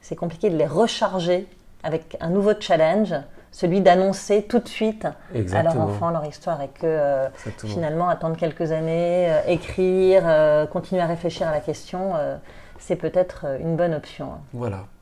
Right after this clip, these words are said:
Speaker 2: Enfin, voilà ce que
Speaker 1: Ok,
Speaker 2: nous, on
Speaker 1: oui, bien
Speaker 2: propose,
Speaker 1: sûr.
Speaker 2: euh. <laughs>
Speaker 1: Bien sûr, bien sûr. Non, mais c'est tout à fait intéressant, et je, je tenais vraiment à, à avoir un discours différent de celui des psys et des sociologues, qui est aussi intéressant.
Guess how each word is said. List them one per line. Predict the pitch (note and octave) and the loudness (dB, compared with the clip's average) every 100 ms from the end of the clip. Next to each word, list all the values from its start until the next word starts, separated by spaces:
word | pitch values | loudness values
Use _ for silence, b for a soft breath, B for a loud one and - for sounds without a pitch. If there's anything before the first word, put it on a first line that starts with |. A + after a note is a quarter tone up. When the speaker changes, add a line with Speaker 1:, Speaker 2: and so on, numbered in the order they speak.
| - | 0
Speaker 2:
Enfin, | A2 | 4
voilà | G2+ B2+ | 6 6
ce | C#3 | 4
que | A2+ | 2
Speaker 1:
Ok, | G2 G2+ | 6 6
Speaker 2:
nous, | B2 | 10
on | C#3 A#2 | 10 10
Speaker 1:
oui, | A2+ F4+ | 8 8
bien | A#2 | 8
Speaker 2:
propose, | C3 D3 B2+ | 6 8 6
Speaker 1:
sûr. | G#2 | 4
Speaker 2:
euh. | F#2+ F#2+ E2+ F#2+ - - D#3 | 0 -4 -8 -10 -12 -2 -2
<laughs> | B2 | 4
Speaker 1:
Bien | F#3 | 2
sûr, | F#3 | 4
bien | G3 F3+ | 2 2
sûr. | G#3+ | 4
Non, | A#3 | 4
mais | |
c'est | A#3 A3 | 2 0
tout | A#3 | 4
à | A3+ | 2
fait | A#3 | 4
intéressant, | A3 G#3 F#3+ F#3+ - G3+ | 0 4 2 2 0 0
et | F#3+ | 0
je, | D#3 D#3+ | -2 -4
je | D3 | -4
tenais | D#3 D#3+ E3 | -4 -2 -2
vraiment | F3 G#3 A#3 | 0 4 4
à, | F#3 D3+ D3 B B B B | 4 2 -2 B B B B
à | - D#3 | -2 0
avoir | D3+ F#3+ | 2 2
un | F3 | 2
discours | E3 E3 - G#3+ | -2 -4 -2 0
différent | E3 F3 - F3 E3 A3+ | 0 -2 0 0 2 2
de | A#3+ | 2
celui | F3+ - D#3+ | 0 0 -2
des | E3+ | 0
psys | C#3+ - G#3 | -2 -2 -2
et | |
des | D3+ | -2
sociologues, | - C#3 C#3 C4 | -4 -4 0 0
qui | - | 0
est | D#3+ | -8
aussi | C#3+ - | -8 -10
intéressant. | D#3 - C3+ C#3 - | -10 -10 -14 -14 -14